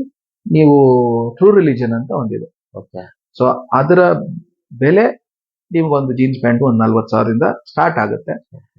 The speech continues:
Speaker 1: ಅದು ನೀವು ಈ ಡಿಸೈನ್ ಮೇಲೆ ಡಿಪೆಂಡ್ ಆಗುತ್ತೆ ಎಲ್ಲಿ ತನಕ ಹೋಗುತ್ತೆ ಅಂತ. So ನೀವ್ ಏನ್ ಕೇಳಿದ್ರಿ ಅವಾಗ ಏನ್ ಉಮಾಪತಿ ಸರ್ ಹೇಳಿದ್ರು
Speaker 2: ಹ್ಮ್.
Speaker 1: ಅದು ನಿಜಾನೇ. ಯಾಕಂದ್ರೆ ರಾಬರ್ಟ್ ಅಲ್ಲಿ ಆ ಪಾತ್ರಕ್ಕೆ ಬೇಕಾಗಿದ್ದಂತ ಒಂದು ಜೀನ್ಸ್ ಪ್ಯಾಂಟ್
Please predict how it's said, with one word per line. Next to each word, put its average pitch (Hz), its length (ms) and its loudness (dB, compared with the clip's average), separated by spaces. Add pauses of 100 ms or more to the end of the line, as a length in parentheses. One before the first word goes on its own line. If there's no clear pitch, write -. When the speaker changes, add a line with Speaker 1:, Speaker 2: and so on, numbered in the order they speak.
(140)
Speaker 1:
ಅದು 160 380 2
ನೀವು 147 160 0
ಈ 139 240 -2 (180)
ಡಿಸೈನ್ 139 400 2
ಮೇಲೆ 123 360 4
ಡಿಪೆಂಡ್ 117 400 -2
ಆಗುತ್ತೆ 110 320 -4
ಎಲ್ಲಿ 123 300 0
ತನಕ 110 240 -6
ಹೋಗುತ್ತೆ - 320 -6
ಅಂತ. 110 140 -14
So - 480 -12
ನೀವ್ 110 120 0
ಏನ್ 151 220 2
ಕೇಳಿದ್ರಿ 147 300 4
ಅವಾಗ 135 180 0
ಏನ್ 143 140 -2
ಉಮಾಪತಿ 131 440 -4
ಸರ್ 135 120 0
ಹೇಳಿದ್ರು 143 340 2
Speaker 2:
ಹ್ಮ್. 104 420 -8
Speaker 1:
ಅದು 139 120 -2
ನಿಜಾನೇ. 135 540 -4
ಯಾಕಂದ್ರೆ 127 320 -2
ರಾಬರ್ಟ್ 175 340 0
ಅಲ್ಲಿ 185 160 4
ಆ 160 120 2
ಪಾತ್ರಕ್ಕೆ 160 600 -4
ಬೇಕಾಗಿದ್ದಂತ 139 800 -2
ಒಂದು 131 180 -2
ಜೀನ್ಸ್ 139 360 -4
ಪ್ಯಾಂಟ್ 147 380 -4